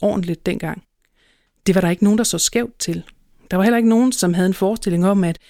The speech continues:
man var nødt til at trække sig, fordi man ikke kunne det," siger han. "I dag er det ekstroverte ideal fuldstændig dominerende," mener han. Og det rammer især den generation, som lige nu går i skole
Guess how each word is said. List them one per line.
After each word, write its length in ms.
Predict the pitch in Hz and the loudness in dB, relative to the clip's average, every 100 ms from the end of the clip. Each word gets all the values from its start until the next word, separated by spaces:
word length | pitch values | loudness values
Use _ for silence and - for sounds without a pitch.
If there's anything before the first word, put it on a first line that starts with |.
| _ _ | _ _
man 160 | 185 | 2
var 60 | 175 | 4
nødt 160 | 196 226 | 2 2
til 120 | 170 | -2
at 80 | - | -4
trække 380 | - 170 202 | -4 -6 -6
sig, 180 | - 151 | -6 -6
fordi 160 | - 190 | -2 0
man 160 | 180 | 2
ikke 120 | 208 - | 0 -4
kunne 200 | - 156 | -6 -6
det," 100 | - _ | -8 _
siger 200 | - - | -12 -10
han. 140 | 143 - _ _ _ _ _ _ _ _ _ _ _ _ _ | -10 -14 _ _ _ _ _ _ _ _ _ _ _ _ _
"I 60 | 226 | 0
dag 320 | - 233 214 - | 2 0 0 -2
er 80 | 180 | -2
det 120 | - - | -2 -2
ekstroverte 640 | - - - 170 156 156 | -4 -2 -4 -2 -2 -4
ideal 580 | - 180 - 196 196 - | -4 -2 -2 -2 -4 -6
fuldstændig 760 | - - 277 254 - 208 190 190 | -18 -2 0 2 0 -2 -4 -4
dominerende," 480 | 196 180 170 165 139 - | -2 0 0 -2 -6 -6
mener 240 | 160 139 | -6 -4
han. 260 | 143 151 - _ _ _ _ _ | -6 -6 -8 _ _ _ _ _
Og 100 | 185 | 0
det 120 | 202 | 2
rammer 220 | 185 214 | 4 4
især 300 | 233 - 247 | 2 2 0
den 240 | 214 247 220 | 2 0 2
generation, 540 | 208 180 170 233 208 | 0 0 0 0 0
som 200 | - 208 | 2 2
lige 200 | 196 254 | 4 4
nu 280 | 262 233 233 | 6 4 2
går 140 | - 170 | -2 -2
i 40 | |
skole 500 | - - 196 240 262 | -2 0 0 0 -2